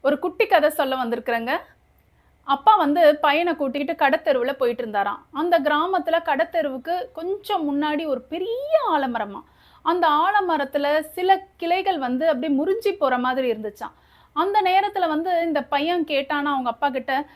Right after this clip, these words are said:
"அப்பா, அதோ பாரேன், எத்தனை பறவைகள் இந்த முறியிற கிளை மேல உட்கார்ந்துட்டு இருக்கு. இன்னும் சில நொடிகள்ல இந்த கிளை வந்து விழுந்துருமே. அப்ப இந்த பறவைகள்லாம் கீழே விழுந்துருமே.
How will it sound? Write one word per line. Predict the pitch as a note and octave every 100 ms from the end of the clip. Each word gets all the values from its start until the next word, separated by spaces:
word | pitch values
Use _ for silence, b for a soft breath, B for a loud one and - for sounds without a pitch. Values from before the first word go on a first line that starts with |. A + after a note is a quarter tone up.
| B B
"அப்பா, | - F#4+
அதோ | B3 D4 D4+
பாரேன், | D4 E4+ D#4+
எத்தனை | D4 A#3 F4 E4
பறவைகள் | C4+ C#4 E4+ D#4+
இந்த | C#4+ B3+
முறியிற | A#3+ C4+ F4 F#4+ E4+ C4 A#3 -
கிளை | C#4 C4+ D#4
மேல | D4+ A#3+
உட்கார்ந்துட்டு | B3+ C4+ C4+
இருக்கு. | B3+ A3+
இன்னும் | C4 C#4+ F#4
சில | - C#4+ C4
நொடிகள்ல | B3+ D4+ E4 D#4
இந்த | D4+ B3
கிளை | A#3+ B3+ C4+
வந்து | D4+ B3+ C4+
விழுந்துருமே. | B3+ C#4+ C#4 A3+ A#3 A3+ B B B B
அப்ப | B3 D4+
இந்த | C4
பறவைகள்லாம் | C4 C4 E4 D4 C4+ C#4+
கீழே | C#4 D4+ C#4+
விழுந்துருமே. | A#3+ B3 A#3 A3 A3+